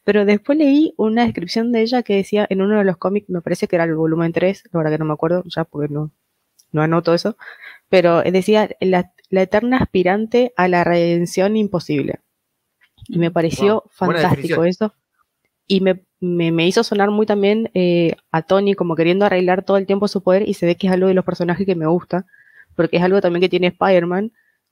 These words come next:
Speaker 1: que se le muere el tío, spoiler, se le muere el tío y
Speaker 2: No.
Speaker 1: todo el tiempo trata como, <laughs> y trata como, como de, de arreglar y salvar a todos, porque no quiere que, que alguien más pase por lo que él pasó.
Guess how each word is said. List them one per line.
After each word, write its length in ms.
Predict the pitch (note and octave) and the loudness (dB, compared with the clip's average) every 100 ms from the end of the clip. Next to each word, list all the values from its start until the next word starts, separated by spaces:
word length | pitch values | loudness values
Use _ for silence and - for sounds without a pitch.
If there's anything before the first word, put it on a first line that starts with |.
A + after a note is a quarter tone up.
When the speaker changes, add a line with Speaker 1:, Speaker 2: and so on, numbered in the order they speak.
| _ _ | _ _
Speaker 1:
que 140 | - C#3+ | -8 -8
se 220 | - D#3 | -4 -2
le 80 | D3 | -2
muere 240 | D3+ F3+ | 0 0
el 120 | G3+ | 0
tío, 260 | F#3+ G3 E3 | 0 0 0
spoiler, 460 | D3 E3 D#3+ F3+ - _ _ _ | 0 0 2 0 -4 _ _ _
se 160 | - E3+ | -4 -4
le 100 | C#3+ | -2
muere 220 | D3+ F#3 | 0 0
el 100 | G3 | 0
tío 320 | G3 G3+ A3 | -2 0 2
y 60 | F#3 | 2
Speaker 2:
No. 100 | F3 | 2
Speaker 1:
todo 80 | F3 | 0
el 80 | E3+ | 0
tiempo 240 | F3+ A3 | -2 -2
trata 340 | - F3+ F3 A3 | -2 -2 0 0
como, 320 | - - - | 2 0 0
<laughs> 1080 | D4 - C4 - - - - - - - - | -2 0 -4 -6 -8 -6 -8 -6 -10 -10 -10
y 80 | A3 | -2
trata 400 | - G3 G#3+ F#3+ | 0 2 0 4
como, 680 | G3+ G3 F3+ E3+ E3 G3 - | 2 4 2 2 0 -4 -4
como 280 | F#3 F#3 | -2 0
de, 360 | D#3+ E3 E3 E3 | 0 0 0 -2
de 120 | D#3+ | 0
arreglar 400 | E3 D#3+ D#3+ F3 | 0 0 0 2
y 60 | G#3 | 0
salvar 300 | G3 F3 F#3 | 0 -2 -2
a 60 | F#3+ | 0
todos, 440 | G3 G3 A3 A#3+ | 2 2 2 0
porque 260 | - E3+ D#3+ | -2 -4 -4
no 120 | E3 | -4
quiere 220 | F#3 F#3 | 0 0
que, 240 | F#3 E3+ - - | 0 -4 -4 -10
que 140 | D3 | -4
alguien 240 | D#3 F3 E3+ | 0 0 0
más 160 | F3 | -2
pase 220 | F#3+ G3 | -2 -4
por 120 | F#3 D#3+ | -2 -2
lo 100 | D#3 | 0
que 60 | E3 | -2
él 80 | |
pasó. 420 | F3 F3+ G3 G#3 | -2 -2 0 -2